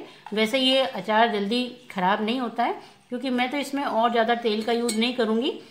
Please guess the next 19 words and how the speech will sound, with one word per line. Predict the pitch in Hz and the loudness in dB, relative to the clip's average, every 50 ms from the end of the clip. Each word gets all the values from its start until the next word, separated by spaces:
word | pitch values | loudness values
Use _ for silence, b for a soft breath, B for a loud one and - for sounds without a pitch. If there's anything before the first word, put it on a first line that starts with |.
| B B - - - - - | B B 0 0 0 0 -4
इसमें | 208 208 - 247 240 | -6 -4 -2 0 2
मैंने | 233 226 226 226 233 226 | 2 2 2 2 0 0
नींबू | 220 208 208 214 226 240 | 0 0 0 0 -2 -2
भी | 233 269 | 0 2
डाला | 262 240 226 226 226 233 | 4 4 4 4 2 0
है, | 233 262 320 330 | -2 -4 -8 -8
तो | - - 226 214 | -6 -4 -4 -4
प्रिजर्वेटिव | 208 208 196 202 214 214 214 214 214 226 220 | -2 -2 0 0 2 2 0 0 0 -2 0
का | 226 220 | -2 0
काम | 220 214 190 202 220 | 0 0 0 0 0
करेगा। | 214 226 226 233 254 311 359 B B B B B B _ | -2 -2 0 0 0 -2 -4 B B B B B B _
Plus | - 269 294 330 311 320 | 2 4 4 4 6 4
मैं | 311 302 | 4 4
इसको | 294 302 294 311 | 2 0 -2 0
धूप | 233 214 233 226 233 | 2 2 2 2 2
में | 269 277 | 2 0
रख | 262 254 262 | 0 0 0
के | 277 254 | -2 -2
पकाऊंगी। | 254 247 220 233 220 220 233 247 302 370 | -2 -2 0 2 2 2 2 0 -2 -4